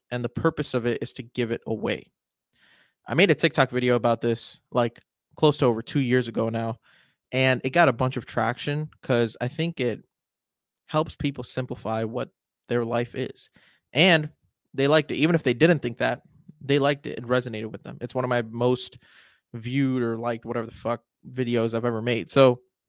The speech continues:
I just constantly think about the quote. The per-, the meaning of your life, the meaning is to find your gift. Why is it that we're here? What is, uh, w-, like, what is it that we're good at, right? And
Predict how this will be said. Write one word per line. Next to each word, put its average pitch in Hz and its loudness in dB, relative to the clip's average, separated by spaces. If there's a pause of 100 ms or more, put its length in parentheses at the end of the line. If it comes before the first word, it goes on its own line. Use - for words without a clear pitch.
(1800)
I 165 0
just 165 -4
constantly 156 -2
think 135 -6
about 123 -2
the - -18
quote. - -6 (600)
The 123 -8
per-, - 4
the 139 0
meaning 226 2
of 165 4
your 135 4
life, 117 -4
the 120 -4
meaning 127 0 (400)
is 127 -8
to 131 -2
find 147 -2
your 117 -2
gift. - -10 (480)
Why 143 8
is 160 2
it 143 -2
that 127 4
we're 120 -2
here? 120 -6
What 143 2
is, 143 -2
uh, - -10
w-, 117 -6 (100)
like, 117 -2
what 120 0
is 165 -2
it 151 -4
that 120 -2
we're 120 -2
good 113 -6
at, - -12 (240)
right? 120 0 (340)
And 120 -2